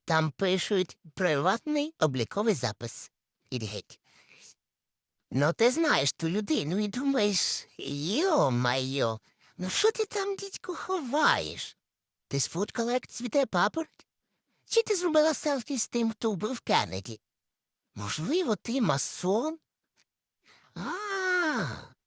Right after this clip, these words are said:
ти просто не хочеш, аби мати знала, що ти куриш? На світ, ти куриш червону пріму.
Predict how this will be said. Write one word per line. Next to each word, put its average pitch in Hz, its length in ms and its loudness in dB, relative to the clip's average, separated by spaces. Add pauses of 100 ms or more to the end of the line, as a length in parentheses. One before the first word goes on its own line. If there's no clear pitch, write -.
(320)
ти 415 140 6
просто 381 720 0
не 294 140 2
хочеш, 262 440 0
аби 180 220 2
мати 190 460 0
знала, 180 540 0
що 208 160 -2
ти 202 160 0
куриш? 254 720 -2 (680)
На 170 160 2
світ, 190 720 -2 (560)
ти 311 120 4
куриш 220 480 0
червону 233 460 2
пріму. 127 500 -2